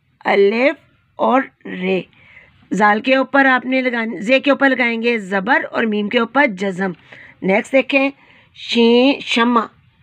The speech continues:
शीन, मीम और ऐन। शीन के ऊपर ज़बर और मीम के ऊपर सिर्फ शद लगानी है।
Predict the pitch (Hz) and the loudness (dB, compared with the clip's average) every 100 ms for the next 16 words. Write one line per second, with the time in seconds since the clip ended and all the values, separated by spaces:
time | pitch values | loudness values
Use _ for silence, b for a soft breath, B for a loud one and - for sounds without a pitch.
0 | b b b b - - 226 247 285 330 | b b b b -10 -2 2 4 2 0
1 | _ _ _ - 202 202 214 285 - - | _ _ _ -4 0 2 2 0 -4 -8
2 | 214 - 196 214 294 - 220 175 208 202 | -6 -4 -2 0 0 0 -2 -2 -4 -2
3 | 220 185 185 175 247 294 - 220 202 208 | -2 -2 -6 0 0 0 -2 -2 -2 -6
4 | 202 226 214 226 - 247 202 - 190 190 | -2 -4 -2 -4 -2 -4 -4 -4 -4 -4
5 | 202 190 - - - | -4 -6 -8 -12 -16